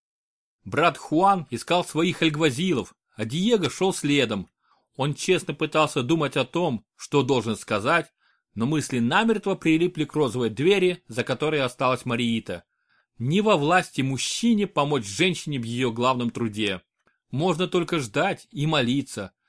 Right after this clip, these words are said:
Только много ли проку от твоих молитв?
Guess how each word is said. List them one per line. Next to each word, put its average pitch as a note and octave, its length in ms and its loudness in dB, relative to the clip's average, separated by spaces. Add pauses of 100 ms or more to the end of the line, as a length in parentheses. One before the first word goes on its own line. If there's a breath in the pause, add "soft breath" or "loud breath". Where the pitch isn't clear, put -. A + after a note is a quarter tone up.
(280)
Только D#3 320 2
много F#3 500 4
ли F#3+ 140 4
проку F3 560 0
от - 200 -4
твоих B2+ 360 -2
молитв? A#2 480 -2